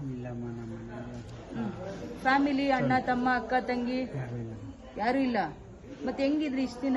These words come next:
Speaker 1: ಅಲ್ಲೆಲ್ಲೆಲ್ಲಿ ಓಡಾಡ್ಕೊಂಡು ಓಡಾಡಿ ಮಾಡ್ಕೊಂಡು.
Speaker 2: ಊಟಕ್ಕೆಲ್ಲ ಏನ್ ಮಾಡ್ತಿದ್ರಿ ತಾತ?
Speaker 1: ಆ, ಇಂದಿರಾ ಕ್ಯಾಂಟೀನ್ ಇದೆಯಲ್ಲ.
Speaker 2: ಅದಕ್ಕಾರು ಕಾಸು ಕೊಡ್ಬೇಕಲ್ವಾ ಇಂದಿರಾ
Speaker 1: ಅದಕ್ಕೆ
Speaker 2: ಕ್ಯಾಂಟೀನ್ಗೆ?
Speaker 1: ಹಂಗ ಅಡ್ಜಸ್ಟ್ ಮಾಡಿ.
Speaker 2: ಸರಾಯಿ ಗಿರಾಯಿ?
Speaker 1: ಅದಕ್ಕೆಲ್ಲ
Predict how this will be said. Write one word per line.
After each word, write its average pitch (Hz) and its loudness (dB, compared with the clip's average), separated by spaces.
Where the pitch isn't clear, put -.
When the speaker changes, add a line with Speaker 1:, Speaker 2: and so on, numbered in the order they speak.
Speaker 1:
ಅಲ್ಲೆಲ್ಲೆಲ್ಲಿ 175 -2
ಓಡಾಡ್ಕೊಂಡು 170 -6
ಓಡಾಡಿ 143 -2
ಮಾಡ್ಕೊಂಡು. 254 -2
Speaker 2:
ಊಟಕ್ಕೆಲ್ಲ 269 2
ಏನ್ 254 4
ಮಾಡ್ತಿದ್ರಿ 226 0
ತಾತ? 190 -4
Speaker 1:
ಆ, 135 0
ಇಂದಿರಾ 156 4
ಕ್ಯಾಂಟೀನ್ 127 -2
ಇದೆಯಲ್ಲ. 120 -4
Speaker 2:
ಅದಕ್ಕಾರು 294 2
ಕಾಸು 277 0
ಕೊಡ್ಬೇಕಲ್ವಾ 262 0
ಇಂದಿರಾ 226 0
Speaker 1:
ಅದಕ್ಕೆ 220 -2
Speaker 2:
ಕ್ಯಾಂಟೀನ್ಗೆ? 147 0
Speaker 1:
ಹಂಗ 151 2
ಅಡ್ಜಸ್ಟ್ 123 -6
ಮಾಡಿ. - -10
Speaker 2:
ಸರಾಯಿ 254 0
ಗಿರಾಯಿ? 269 2
Speaker 1:
ಅದಕ್ಕೆಲ್ಲ 127 -8